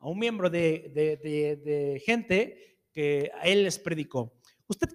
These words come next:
cuál ve? ¿Cuál es su preocupación de esta cita bíblica de Pablo? ¿Cuál es la preocupación que tiene con esta gente? ¿Cuál es, de todo lo que acabamos de leer, cuál es el principal factor que Pablo les está dando a entender?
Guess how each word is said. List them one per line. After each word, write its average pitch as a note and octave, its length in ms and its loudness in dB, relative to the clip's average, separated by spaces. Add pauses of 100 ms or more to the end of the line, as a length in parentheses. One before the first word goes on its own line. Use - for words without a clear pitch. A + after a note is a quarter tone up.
cuál D4+ 200 4
ve? C4+ 240 4
¿Cuál C4+ 180 6
es C#4+ 120 0
su C4+ 120 -2
preocupación A3+ 680 -2
de G3+ 140 2
esta G3+ 220 0
cita G#3+ 260 2
bíblica F#3 480 2
de E3 120 2
Pablo? D#3+ 420 4
¿Cuál C#4+ 180 2
es E4+ 60 2
la E4+ 160 4
preocupación A#3 800 0 (280)
que A3+ 120 4
tiene A3 520 2
con G3 360 2
esta G#3+ 240 2
gente? E3+ 500 -2 (1000)
¿Cuál B3 180 6
es, C4 260 0
de F#3 220 -2
todo C4+ 160 0
lo C4+ 120 0
que G#3+ 60 -2
acabamos A#3 440 4
de G3+ 100 2
leer, C#4 320 4 (320)
cuál D4+ 160 2
es D4+ 100 -4
el C4 100 -2
principal A#3+ 520 2
factor F#3 600 2 (400)
que F3+ 560 -4
Pablo A3 360 4
les E3 160 -6
está F#3 200 0
dando G3+ 280 2
a F3 160 0
entender? D#3+ 500 -2